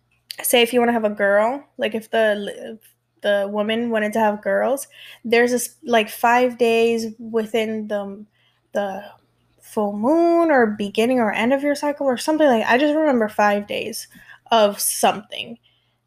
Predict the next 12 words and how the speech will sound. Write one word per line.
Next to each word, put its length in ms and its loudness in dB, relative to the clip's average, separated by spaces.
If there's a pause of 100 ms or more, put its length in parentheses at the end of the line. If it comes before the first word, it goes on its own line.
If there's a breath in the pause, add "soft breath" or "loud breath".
(280)
Within 320 0
this 220 2
period, 500 2
if 320 -6
you 360 -8
have 260 -4
sex, 400 -4
you 220 -6
will 140 -2
have 180 -4
a 40 -4
girl. 380 -4